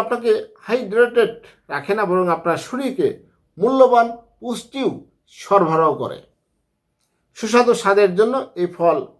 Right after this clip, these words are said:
খাওয়ার পাশাপাশি এক টুকরা পানিতে ভিজিয়েও পান করতে পারেন। হ্যালো বন্ধুরা, আপনাদের জানানোর চেষ্টা করেছি যে আপনার ব্যস্ততাও কীভাবে পানি পান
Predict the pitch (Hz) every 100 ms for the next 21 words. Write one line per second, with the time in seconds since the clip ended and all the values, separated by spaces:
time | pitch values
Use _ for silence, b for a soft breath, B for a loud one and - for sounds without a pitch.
0 | _ _ - 170 156 139 170 240 240 233
1 | 262 269 - _ _ _ _ _ _ _
2 | 190 - 247 247 240 240 - _ _ 185
3 | 196 190 196 135 139 208 214 262 214 -
4 | - _ _ _ 151 147 135 120 117 85
5 | 78 - _ _ _ _ _ _ _ _
6 | _ 226 214 170 185 254 302 - _ _
7 | _ _ _ 139 185 185 185 - - -
8 | 135 160 160 240 269 277 254 247 240 226
9 | 254 254 311 320 _ _ _ _ _ _
10 | _ 156 165 151 - _ _ _ 165 165
11 | 170 135 123 202 202 247 247 247 220 -
12 | 185 175 185 190 180 160 170 175